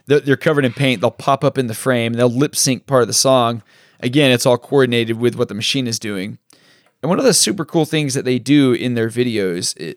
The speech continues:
on the regular, they'll take turns lip syncing to the video. So it really takes the focus off of Damien as the front man, and it puts focus on the entire band as being an integral part, part of the creative process. F-, s-,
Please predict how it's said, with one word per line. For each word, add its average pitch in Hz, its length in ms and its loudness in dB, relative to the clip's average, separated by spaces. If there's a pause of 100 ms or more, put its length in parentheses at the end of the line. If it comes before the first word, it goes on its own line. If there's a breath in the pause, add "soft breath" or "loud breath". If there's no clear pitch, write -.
on 180 200 0
the 151 100 2
regular, 113 580 -2 (380 soft breath)
they'll 139 120 0
take 180 300 -2
turns 139 460 -2
lip 131 160 -2
syncing 120 460 -8
to 113 60 -8
the 110 100 -8
video. 107 480 -4 (560 soft breath)
So - 160 0
it 127 140 2
really 180 200 4
takes - 280 -4
the 117 80 -8
focus 123 400 -2
off 113 140 -2
of 104 120 -10
Damien 110 440 -6
as 110 120 -8
the - 80 -14
front - 260 -10
man, 123 280 -4
and 87 100 -12
it - 80 -18
puts 139 220 -6
focus 120 360 -4
on 113 100 -6
the 113 120 -10
entire 120 400 0
band 104 280 -6
as 107 100 -8
being 107 240 -10
an 85 80 -10
integral 123 300 -4
part, 117 300 -4 (160)
part 135 140 0
of 110 60 0
the 110 60 -12
creative 104 340 -6
process. - 560 -8 (400 soft breath)
F-, - 120 -20 (240)
s-, - 480 -6